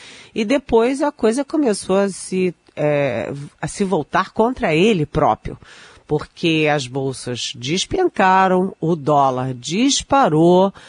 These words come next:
os caminhoneiros fecharam estradas em mais de dez estados brasileiros,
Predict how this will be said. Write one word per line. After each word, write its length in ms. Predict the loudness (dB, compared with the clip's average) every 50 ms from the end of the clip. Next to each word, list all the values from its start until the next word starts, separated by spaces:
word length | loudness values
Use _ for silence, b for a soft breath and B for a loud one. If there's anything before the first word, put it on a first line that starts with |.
| B B B B
os 160 | B -4 -2 -2
caminhoneiros 880 | -2 -2 0 2 2 2 4 2 2 2 2 2 2 2 0 -2 -6
fecharam 760 | -4 -2 -2 0 0 0 2 2 2 2 0 -2 -4 -6 -8 -10 B B B B B
estradas 680 | -4 -4 -2 -2 0 0 0 0 0 -2 -4 -4 -4
em 60 | -4
mais 640 | -4 -4 -2 0 2 2 4 4 4 2 2 0 -2
de 320 | -4 -6 -6 -6 -6 -6
dez 720 | -6 -4 -2 0 2 2 2 2 0 0 0 -2 -2 -4 -8 B B B B B
estados 640 | B -4 -4 -4 -2 0 0 0 0 0 -2 -8 -10
brasileiros, 1000 | -8 -4 -4 -2 -2 -4 -4 -4 -2 0 2 2 4 2 2 2 0 -2 -2 -4